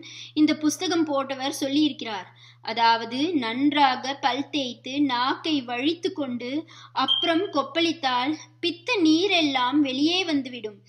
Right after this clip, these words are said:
மற்ற நாட்களில் அப்படி வரவேண்டியதுதான். ஆனால் இப்படி பித்த நீர் வந்தவுடன் பசி எடுத்துவிடும். மற்ற தினங்களில் அப்போது பாலோ மோரோ கஞ்சியோ பானம் பண்ணிக்கொள்ளலாம்.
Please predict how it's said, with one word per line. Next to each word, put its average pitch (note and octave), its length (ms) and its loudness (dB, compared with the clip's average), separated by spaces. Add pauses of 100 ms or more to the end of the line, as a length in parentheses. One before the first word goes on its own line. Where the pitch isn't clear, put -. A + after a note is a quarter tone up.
(320)
மற்ற A3 360 -2
நாட்களில் C#4 760 0
அப்படி C4+ 300 0
வரவேண்டியதுதான். A#3+ 960 -2 (400)
ஆனால் A#3+ 440 0
இப்படி A#3+ 320 -6
பித்த G#4+ 380 -2
நீர் E4+ 260 0
வந்தவுடன் C#4 800 0
பசி B3+ 360 0
எடுத்துவிடும். B3+ 600 -2 (380)
மற்ற A3 340 -4
தினங்களில் C#4 640 0
அப்போது B3+ 440 -4 (100)
பாலோ B3+ 560 2 (120)
மோரோ C4 500 -4 (140)
கஞ்சியோ C#4+ 640 0 (460)
பானம் C#4 380 4
பண்ணிக்கொள்ளலாம். A3 720 -4